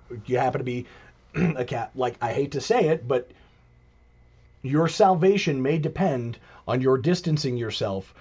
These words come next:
from the tool that brought you all of your wealth. And I say may depend in that sort of way that, you know, is understating. Your salvation actually depends on you distancing yourself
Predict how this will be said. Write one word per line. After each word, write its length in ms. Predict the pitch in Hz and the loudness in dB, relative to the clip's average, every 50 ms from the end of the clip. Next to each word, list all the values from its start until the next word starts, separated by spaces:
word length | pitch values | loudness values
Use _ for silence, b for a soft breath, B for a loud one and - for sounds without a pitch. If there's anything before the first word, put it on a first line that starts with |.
| B B B | B B B
from 180 | - 139 131 | -8 -4 -4
the 80 | 120 117 | -4 -4
tool 340 | - - 185 175 147 139 123 | -2 2 4 4 4 4 2
that 120 | 120 104 | 0 -2
brought 320 | - 123 135 127 123 - - | 0 2 2 2 2 0 -2
you 100 | 127 110 | -4 -2
all 140 | 110 113 110 | -2 -4 -4
of 100 | 98 101 | -6 -8
your 100 | 107 104 | -8 -6
wealth. 420 | 104 90 71 - - - - - _ _ _ _ _ _ _ _ _ _ _ _ - _ _ _ _ _ _ _ _ _ _ _ _ _ _ b b b b b b b b | -6 -8 -8 -10 -12 -20 -20 -20 _ _ _ _ _ _ _ _ _ _ _ _ -20 _ _ _ _ _ _ _ _ _ _ _ _ _ _ b b b b b b b b
And 100 | 120 123 | -4 -2
I 80 | 120 117 | -2 -2
say 240 | - - 139 123 123 | 0 2 2 2 2
may 280 | 127 135 151 170 185 | 2 2 2 4 4
depend 460 | 160 175 147 139 139 131 131 127 123 | 4 2 0 0 0 -2 -2 -2 -4
in 200 | 143 - 123 120 | -6 -6 -8 -6
that 180 | 120 117 117 117 | -6 -6 -6 -6
sort 220 | - 139 123 120 | -4 -2 -2 -2
of 100 | 117 101 | -2 -2
way 280 | 110 120 117 117 117 110 | 0 0 0 0 -2 -4
that, 280 | 104 - 113 110 110 98 - - - - - - - - - - - - - - - - | -6 -6 -6 -8 -8 -8 -12 -20 -20 -20 -20 -20 -20 -20 -20 -20 -20 -20 -20 -20 -12 -8
you 140 | 127 123 | -6 -4
know, 180 | 120 110 110 107 | -4 -4 -4 -4
is 180 | 107 107 104 - - | -4 -6 -6 -6 -4
understating. 640 | 131 127 117 107 - - - 98 90 78 73 67 - B B B B B B | -4 -4 -4 -6 -10 -10 -10 -10 -10 -10 -12 -16 -18 B B B B B B
Your 160 | B 123 127 | B -4 -2
salvation 580 | 123 - 147 143 135 151 165 165 156 - 180 160 | 2 4 4 4 4 4 2 0 2 0 0 0
actually 460 | 110 127 143 156 151 - 185 156 156 | 0 -2 -4 -4 -2 -2 -2 0 0
depends 640 | 147 147 - 131 113 104 101 95 92 98 - - - b b b b b b b b b b b _ _ _ _ - | 0 -2 -2 -4 -4 -4 -4 -6 -6 -8 -10 -12 -16 b b b b b b b b b b b _ _ _ _ -6
on 160 | 117 120 120 | -4 -4 -4
you 140 | 120 120 120 120 | -4 -6 -6 -6
distancing 600 | 110 123 143 139 - - 120 107 - 110 101 98 | -2 0 0 0 0 -2 -10 -10 -8 -8 -8 -8
yourself 560 | 95 87 - - 101 85 82 80 - - | -8 -8 -10 -10 -8 -8 -10 -10 -12 -20